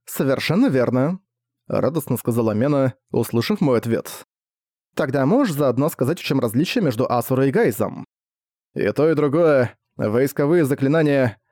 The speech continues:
Но главное различие заключается в том, что если у Гайза король раздаёт магическую силу подчинённым,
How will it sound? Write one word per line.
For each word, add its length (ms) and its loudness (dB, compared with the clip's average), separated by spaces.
Но 140 -2
главное 360 2
различие 340 0
заключается 500 0
в 60 -12
том, 180 -2
что 140 -4
если 240 0
у 100 2
Гайза 360 2
король 240 2
раздаёт 300 0
магическую 520 0
силу 220 0
подчинённым, 680 0